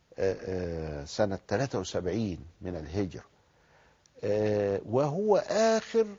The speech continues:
من توفي بمكة من الصحابة.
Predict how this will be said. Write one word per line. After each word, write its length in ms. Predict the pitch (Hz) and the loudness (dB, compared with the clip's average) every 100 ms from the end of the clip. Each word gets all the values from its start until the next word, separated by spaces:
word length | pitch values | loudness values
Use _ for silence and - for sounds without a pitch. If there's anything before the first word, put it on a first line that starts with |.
| _ - | _ -14
من 460 | 113 135 185 185 165 - | -4 2 2 2 -4 -8
توفي 800 | 123 127 156 - - 147 147 151 _ _ _ | -8 -6 -6 -8 -8 -2 -2 -4 _ _ _
بمكة 680 | - 113 120 123 _ - 117 - _ _ | -2 0 0 -4 _ -6 -6 -6 _ _
من 220 | - 120 | -4 -2
الصحابة. 540 | 120 - - 64 65 | -2 -4 -8 -10 -8